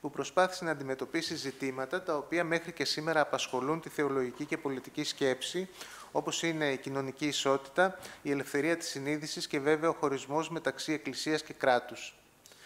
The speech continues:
Το λεγόμενο κίνημα των πολιτικών που ίδρυσε ο Αρνάλδος έστρεψε τα κριτικά του βέλη εναντίον του τοπικού ιεράρχη, ο οποίος ενσάρκωνε τις σημαντικότερες παρεκκλήσεις της Εκκλησίας,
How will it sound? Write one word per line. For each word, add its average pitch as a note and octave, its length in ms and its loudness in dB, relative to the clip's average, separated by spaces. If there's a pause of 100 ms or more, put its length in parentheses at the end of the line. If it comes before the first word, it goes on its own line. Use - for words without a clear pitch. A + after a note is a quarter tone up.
(360)
Το C#3 100 0
λεγόμενο F#3+ 420 4
κίνημα G3 500 0
των C3+ 200 -2
πολιτικών C#3+ 720 0
που D3 100 -2
ίδρυσε E3 360 -2
ο C#3 80 4
Αρνάλδος C3 800 0 (240)
έστρεψε E3+ 480 -2
τα C#3+ 100 0
κριτικά C3+ 460 2
του D#3+ 120 -6
βέλη E3 240 2
εναντίον D#3+ 360 -2
του E3 80 -12
τοπικού - 380 -4
ιεράρχη, C3+ 580 2
ο F3+ 60 2
οποίος D#3+ 320 -2
ενσάρκωνε D#3 580 4
τις D#3 120 -6
σημαντικότερες D3 760 0
παρεκκλήσεις D3 560 0
της - 160 -6
Εκκλησίας, C3+ 720 -2